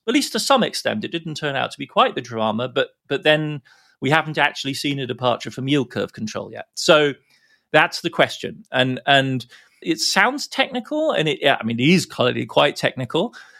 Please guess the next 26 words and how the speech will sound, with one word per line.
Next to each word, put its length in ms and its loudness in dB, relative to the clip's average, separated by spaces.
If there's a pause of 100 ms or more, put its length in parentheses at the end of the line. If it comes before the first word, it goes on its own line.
(160)
um, 500 6
but 240 6
it 140 10
is 320 2
one 400 4
of 120 2
the 80 2
big 220 0
stories 480 -2
to 120 -6
watch, 480 -2 (120)
um, 420 4
in, 680 -4
you 100 -4
know, 120 -2
in 140 -2
the, 300 0
in 80 -4
the 80 -4
financial 600 0
pages 480 -8
of, 160 -10 (220)
of 120 -10
your 140 -10
daily 300 -6
newspaper. 580 -16